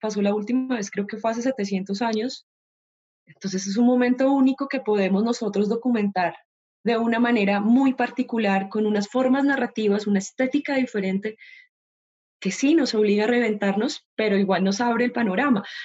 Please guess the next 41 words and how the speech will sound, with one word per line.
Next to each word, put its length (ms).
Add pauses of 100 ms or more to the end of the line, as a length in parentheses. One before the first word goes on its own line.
(220)
Además, 600 (420)
pues 180
aquí 240
viene 240
una 160
pregunta 460
que, 420
que, 400
que 140
yo 120
también 280
le 80
he 20
hecho 140
a 20
los 160
muchachos. 580 (640)
¿Acaso 360
el 80
arte 260
no 80
está 220
para 220
eso? 320 (760)
El 160
arte, 500
el 140
arte 180
si 120
se 120
queda 180
estático, 920 (160)
muere. 380 (100)
El 100
arte 200
está 200
para 200
repensarse, 680
está 280
para 160
reinventarse. 760